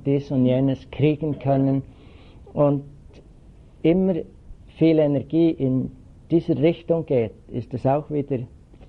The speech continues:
ziemlich sinnlos, widersprüchlich, kontraproduktiv. Wir üben Ehrlichkeit.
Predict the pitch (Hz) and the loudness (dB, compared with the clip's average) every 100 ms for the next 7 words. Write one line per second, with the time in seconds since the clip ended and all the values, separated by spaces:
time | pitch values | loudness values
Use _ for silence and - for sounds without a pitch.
0 | - - - 135 127 120 143 147 139 107 | -20 -18 -4 -2 0 -2 -2 0 2 0
1 | 95 - - 135 139 - - 101 - - | -2 -8 -2 -2 -2 -12 -8 -8 -8 -16
2 | 90 - - - - - - - - 131 | -16 -20 -20 -20 -20 -20 -20 -12 -2 -2
3 | 131 127 - 123 - 120 - 101 95 - | 0 -6 -2 -6 -4 -12 -12 -14 -14 -18
4 | - - - - - - - - - - | -20 -20 -20 -20 -20 -20 -20 -20 -20 -20
5 | - - - - - - - - - - | -20 -20 -20 -20 -20 -20 -20 -20 -20 -20
6 | - - - - - - - - - - | -20 -20 -20 -20 -20 -20 -20 -20 -20 -20
7 | - - - - - 135 160 165 190 170 | -20 -18 -18 -16 0 4 4 4 2 2
8 | 170 170 165 165 175 - - - 156 170 | 2 2 -2 -2 -6 -10 -18 -2 0 0
9 | 170 - - 120 | -2 -6 -10 -10